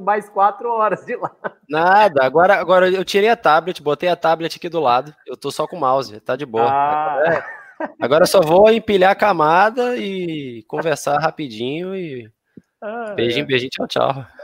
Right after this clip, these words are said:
Speaker 1: <laughs> Ô, então compartilha essa tela aí que eu subo ela
Speaker 2: Assim,
Speaker 1: aqui.
Speaker 2: vamos lá. Deixa eu abrir aqui que eu tô com o YouTube aberto também, que eu tava interagindo aí com os ganhadores. Então, pros ganhadores,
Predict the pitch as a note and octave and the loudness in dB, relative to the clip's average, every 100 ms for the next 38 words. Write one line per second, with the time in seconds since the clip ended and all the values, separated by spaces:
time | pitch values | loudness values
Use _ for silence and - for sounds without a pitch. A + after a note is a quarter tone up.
0 | - - - F#4+ - E4+ G3+ - - - | -8 -6 -4 -6 -8 -10 -10 -8 -6 -4
1 | - - - - - D3 F3+ F3+ F#3 A3 | -4 -2 -2 -2 -2 2 4 4 2 2
2 | A3 G#3 G#3 A#3 A3+ G#3+ G#3+ G3 F#3 F3 | 4 2 2 0 0 -2 2 4 4 2
3 | G3 G#3 G#3 G#3 G3+ G#3+ B2 A#2 B2+ A#2+ | -2 -4 -4 -2 0 0 0 0 2 2
4 | G#2+ - _ _ _ _ - A2 - B2 | 2 -4 _ _ _ _ -4 -4 0 2
5 | B2 B2 A2+ A#2+ A#2 B2 C3+ C3+ - B2+ | 4 4 2 0 -2 -2 -4 -4 -4 -4
6 | B2 B2 A#2+ A2+ A2+ - A2+ A#2 C#3 A2+ | -4 -2 0 2 -2 -2 -8 -4 -4 -6
7 | - _ _ _ _ _ _ _ _ _ | -18 _ _ _ _ _ _ _ _ _
8 | _ _ _ A2 G2+ G#2+ G#2+ A#2 A#2+ A2+ | _ _ _ -12 -4 0 0 0 0 2
9 | G#2+ G#2+ G#2+ G#2+ A2 A2+ G#2 - - - | 0 -2 -4 -4 -4 -6 -6 -8 -10 -12
10 | E2+ A2+ A#2+ A2+ G2+ A2 A#2+ G#2+ F2+ - | -6 -2 0 -2 -2 0 0 0 -4 -10
11 | - D#3+ F3+ G3 E3 F#3+ F#3+ D3+ D3+ F#3 | -4 -2 0 0 2 4 4 4 4 2